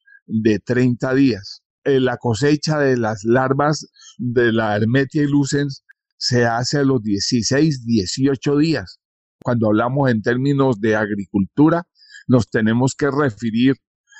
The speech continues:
a cosechas de fuentes de alimento de, de, de seis meses, siete meses, tanto para, para la soya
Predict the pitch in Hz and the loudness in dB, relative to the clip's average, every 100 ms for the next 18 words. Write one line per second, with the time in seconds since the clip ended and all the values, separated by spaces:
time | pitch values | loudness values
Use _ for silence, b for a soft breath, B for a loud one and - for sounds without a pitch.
0 | B 139 135 127 113 - 143 135 147 165 | B -4 0 0 0 0 -2 -2 -2 -4
1 | - - - 117 113 110 - 147 160 185 | -6 -14 -6 2 2 2 -2 0 0 -2
2 | 165 139 127 113 107 139 143 - 214 - | -2 0 0 0 -2 0 0 0 -4 -6
3 | _ - 135 131 123 113 101 - 123 117 | _ -8 -4 0 0 0 -4 -10 -2 2
4 | 110 107 110 107 - - 143 135 123 135 | 2 0 -2 -2 -2 0 2 2 -2 -2
5 | 165 165 120 92 - _ - 127 131 147 | 0 0 -4 -8 -12 _ -2 0 0 -2
6 | 135 180 139 - - _ - 131 120 110 | 0 0 -2 -6 -18 _ -4 -2 0 2
7 | 117 - 113 110 113 113 104 - _ _ | 0 0 -2 0 0 0 -2 -8 _ _
8 | _ _ - 127 120 117 120 120 120 113 | _ _ -4 -2 0 0 2 2 2 0
9 | - 123 113 117 147 151 143 175 | 0 0 0 -2 0 0 0 -2